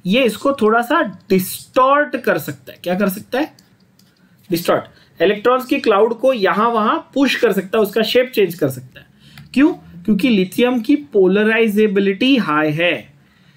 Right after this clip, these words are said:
मतलब वो सामने वाले ion, atom को, anion को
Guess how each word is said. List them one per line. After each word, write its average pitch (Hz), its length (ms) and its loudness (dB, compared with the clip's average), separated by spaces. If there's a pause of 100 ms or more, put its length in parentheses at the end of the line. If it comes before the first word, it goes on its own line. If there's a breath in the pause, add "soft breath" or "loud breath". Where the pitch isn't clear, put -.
(220 soft breath)
मतलब 196 320 0
वो 226 140 4
सामने 185 500 0
वाले 208 320 2
ion, 175 560 0 (120)
atom 180 380 0
को, 185 240 0
anion 180 520 0
को 190 540 0